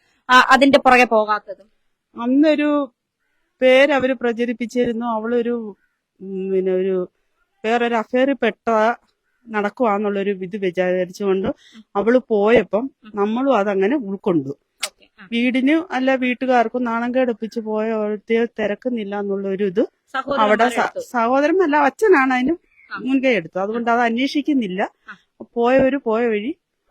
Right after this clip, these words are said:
Speaker 2: അവിടെ കൊണ്ട് ജീവിച്ചോട്ടെ എന്നുള്ളൊരു നിലപാടന്നവര്
Speaker 1: എടുത്തു.
Speaker 2: എടുത്തു.
Speaker 1: ആ.
Speaker 2: എടുത്തു. ഇനിയും വേറെ അവരുടെ മനസ്സിൽ വല്ല ഭീതി ഉണ്ടായിരുന്നോ? അതൊന്നും എനിക്കറിയത്തില്ല.
Speaker 1: ആ.
Speaker 2: പക്ഷെ ഇങ്ങനെയാണ് പറഞ്ഞത്, ഏം, അന്വേഷിക്കുന്നില്ല, അവിടെ ഇഷ്ടപ്രകാരം പോയതാണ്,
Speaker 1: ആ.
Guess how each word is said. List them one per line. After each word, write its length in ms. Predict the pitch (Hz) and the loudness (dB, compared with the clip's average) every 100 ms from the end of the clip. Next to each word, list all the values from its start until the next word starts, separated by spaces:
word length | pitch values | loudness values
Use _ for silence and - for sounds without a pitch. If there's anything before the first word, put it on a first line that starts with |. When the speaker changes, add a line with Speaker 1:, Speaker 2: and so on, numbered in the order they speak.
| _ | _
Speaker 2:
അവിടെ 200 | 208 220 | -6 -2
കൊണ്ട് 220 | 233 233 226 | 0 0 -2
ജീവിച്ചോട്ടെ 600 | 190 196 196 220 196 190 | -4 -8 -6 -4 -4 -4
എന്നുള്ളൊരു 320 | 180 180 180 | -4 -4 -4
നിലപാടന്നവര് 840 | 180 185 190 185 165 170 160 269 - _ | -4 -4 -4 -6 -8 -8 -4 -4 -6 _
Speaker 1:
എടുത്തു. 260 | 233 - - _ - | -18 -18 -20 _ 0
Speaker 2:
എടുത്തു. 380 | 277 151 151 - | 0 0 -6 -8
Speaker 1:
ആ. 60 | 214 | -2
Speaker 2:
എടുത്തു. 340 | 220 226 - | -2 -2 -2
ഇനിയും 320 | 302 254 285 277 | -2 2 2 4
വേറെ 320 | 262 269 302 | 4 4 2
അവരുടെ 240 | 269 269 | 2 0
മനസ്സിൽ 320 | 262 247 269 | 0 -2 -2
വല്ല 160 | 262 254 | 0 0
ഭീതി 340 | 240 226 226 | 0 0 2
ഉണ്ടായിരുന്നോ? 640 | 220 196 190 185 214 156 - _ - | 0 0 -2 -2 -4 -6 -8 _ -10
അതൊന്നും 440 | 233 269 294 262 | -2 4 4 4
എനിക്കറിയത്തില്ല. 720 | 233 226 214 190 185 151 202 214 | 2 2 0 0 -2 -2 -2 -4
Speaker 1:
ആ. 100 | - _ _ - | -10 _ _ -6
Speaker 2:
പക്ഷെ 200 | 220 269 | 0 2
ഇങ്ങനെയാണ് 560 | 254 240 320 277 240 | 2 2 2 2 2
പറഞ്ഞത്, 500 | 226 214 208 208 285 - | -2 -2 -4 -2 -2 -4
ഏം, 380 | 202 208 202 208 | -6 -6 -4 -2
അന്വേഷിക്കുന്നില്ല, 760 | 208 220 233 240 208 170 156 | 0 0 0 -2 -4 -6 -6
അവിടെ 300 | 220 202 202 | -6 -6 -6
ഇഷ്ടപ്രകാരം 640 | 208 - 208 214 214 214 202 | -6 -6 -6 -4 -2 -4 -4
പോയതാണ്, 500 | 175 175 165 143 190 | -4 -2 -4 -6 -10
Speaker 1:
ആ. 180 | 370 | -12